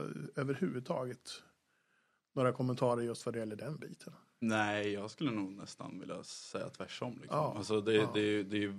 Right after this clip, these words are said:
Speaker 2: väldigt, vi trodde ju att det skulle bli världens grej.
Speaker 1: Mm.
Speaker 2: Och precis när vi träffades och din firma och det var lågkonjunktur och så vidare, så kände man att tänk om det var det här som gjorde att resultaten började sjunka, liksom, och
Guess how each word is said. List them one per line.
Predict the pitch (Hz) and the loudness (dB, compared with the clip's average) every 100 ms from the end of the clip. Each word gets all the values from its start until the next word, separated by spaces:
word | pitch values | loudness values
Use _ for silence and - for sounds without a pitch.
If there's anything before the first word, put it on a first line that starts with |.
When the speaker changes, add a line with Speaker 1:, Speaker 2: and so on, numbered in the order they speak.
| 98 95 | -6 4
Speaker 2:
väldigt, | 110 98 107 131 101 95 | 6 6 2 0 0 -2
vi | 107 | -4
trodde | 107 131 107 101 185 | 2 2 2 2 2
ju | 98 92 | 2 0
att | - | -4
det | 92 | -8
skulle | - 90 | -6 -8
bli | 90 90 90 92 | -6 -8 -10 -6
världens | 101 90 90 - - - - - _ _ | -2 -2 -4 -10 -12 -12 -10 -12 _ _
grej. | - - - - _ - | -10 -8 -8 -10 _ -2
Speaker 1:
Mm. | 135 113 131 - | -2 -2 -8 -6
Speaker 2:
Och | 101 101 95 87 - _ _ _ - | -2 0 -2 -6 -20 _ _ _ -6
precis | 95 - 147 131 110 | -4 2 4 4 0
när | 98 | 0
vi | 98 | 0
träffades | 101 98 95 90 - | -2 -2 -6 -6 -4
och | 101 95 | -4 -2
din | 98 92 | -4 -6
firma | 95 98 98 101 98 | -4 -2 -2 -4 -6
och | 95 | -6
det | 98 | -6
var | 98 | -4
lågkonjunktur | 101 95 - 98 92 101 98 90 95 | -4 -4 -4 -4 -4 -2 -2 -4 -12
och | |
så | - | -8
vidare, | 95 92 92 95 | -6 -4 -6 -6
så | 95 | -6
kände | 101 95 92 | -6 -6 -6
man | 92 | -8
att | 85 - - | -12 -18 -14
tänk | - 104 95 | -6 -4 -4
om | 95 | -6
det | 92 | -6
var | 95 | -4
det | |
här | 104 95 | -2 -2
som | - 87 | -6 -12
gjorde | 87 82 69 | -12 -14 -20
att | - - _ - - - - - | -20 -20 _ -20 -16 -16 -18 -4
resultaten | 107 92 101 104 98 - 98 | -2 0 2 4 4 2 0
började | 98 98 | 0 2
sjunka, | 110 95 92 110 | 4 2 4 4
liksom, | - 139 127 87 | 4 -4 -6 -8
och | 92 92 | -12 -12